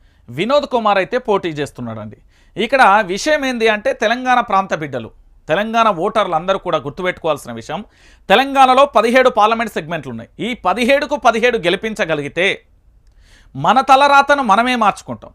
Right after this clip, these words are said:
మన భవిష్యత్తుకు మనమే బంగారు పీటలు వేసుకుంటాం.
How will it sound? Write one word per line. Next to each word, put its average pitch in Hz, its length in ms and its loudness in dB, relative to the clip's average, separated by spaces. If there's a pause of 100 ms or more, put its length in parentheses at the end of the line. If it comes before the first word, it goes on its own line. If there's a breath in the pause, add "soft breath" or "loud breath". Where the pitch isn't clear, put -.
(100)
మన 160 220 2
భవిష్యత్తుకు 254 560 0
మనమే 240 320 -2
బంగారు 214 440 4
పీటలు 208 360 -2
వేసుకుంటాం. 127 480 -8